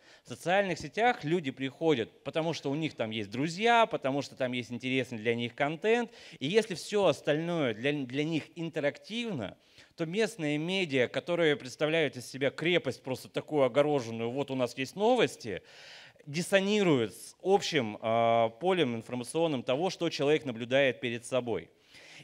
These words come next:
И каким-то образом это перекроить, ну, на мой взгляд, практически невозможно.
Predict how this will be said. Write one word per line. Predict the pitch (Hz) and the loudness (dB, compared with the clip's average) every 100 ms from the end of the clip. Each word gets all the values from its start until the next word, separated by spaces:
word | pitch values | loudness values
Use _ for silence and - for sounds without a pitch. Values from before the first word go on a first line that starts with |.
| - | -6
И | 196 208 180 - | -2 -2 -4 -4
каким-то | - 180 226 220 202 | -4 -4 -4 -2 -2
образом | - 202 185 165 135 131 - | 2 0 2 2 2 0 -2
это | 180 156 | -8 -8
перекроить, | - 180 160 131 147 156 220 226 - _ _ _ - | -6 -4 -4 -2 0 0 -2 -8 -14 _ _ _ -6
ну, | 139 233 | 0 2
на | 202 | 2
мой | 185 240 | 2 0
взгляд, | 170 170 180 | 2 0 2
практически | 139 - 160 - 139 | -2 -4 -8 -6 -2
невозможно. | 131 127 120 127 117 85 82 | 2 4 4 2 2 0 -10